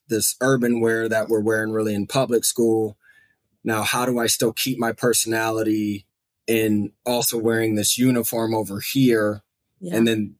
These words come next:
Speaker 1: that really was the start of a journey that I had no <laughs> clue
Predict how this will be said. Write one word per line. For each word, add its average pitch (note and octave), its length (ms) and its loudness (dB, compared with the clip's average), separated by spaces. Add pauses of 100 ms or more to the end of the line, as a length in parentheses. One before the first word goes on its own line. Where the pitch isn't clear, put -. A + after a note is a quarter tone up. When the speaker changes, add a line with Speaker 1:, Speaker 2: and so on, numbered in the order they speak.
Speaker 1:
that B2+ 300 2
really A#2+ 300 2
was A2 400 0 (200)
the A2 100 0
start A#2+ 400 0
of A2 140 -2
a A2 60 -2
journey A2+ 500 0
that G#2+ 300 0 (180)
I A2 400 2
had A2+ 160 -2
no B2 220 0
<laughs> - 20 -14
clue A#2 280 -4